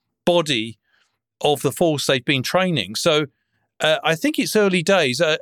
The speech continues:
I, I think a lot of people expected a sort of blitzkrieg counteroffensive. The Ukrainians, if you listen to Bodanov, people like that, who's head of the military intelligence, they're saying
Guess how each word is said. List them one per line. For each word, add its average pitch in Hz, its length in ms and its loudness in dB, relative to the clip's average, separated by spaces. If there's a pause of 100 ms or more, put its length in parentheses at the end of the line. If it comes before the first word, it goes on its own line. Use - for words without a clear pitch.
I, 165 220 2
I - 40 -4
think 277 180 -2
a 269 40 2
lot 208 160 2
of - 80 -4
people 190 280 0
expected - 520 -2
a 135 60 0
sort - 180 -4
of 127 140 -2
blitzkrieg 143 580 -2
counteroffensive. 127 880 -2 (640)
The 165 80 2
Ukrainians, 170 800 0 (200)
if 139 160 -4
you 156 100 0
listen 175 460 0
to 143 380 -2 (420)
Bodanov, 165 600 2
people 156 240 0
like 139 240 0
that, 156 300 2
who's 135 380 -4
head 147 220 -2
of 131 160 -4
the 135 120 0
military 139 380 -2
intelligence, 170 640 0 (460)
they're 175 120 2
saying 175 520 0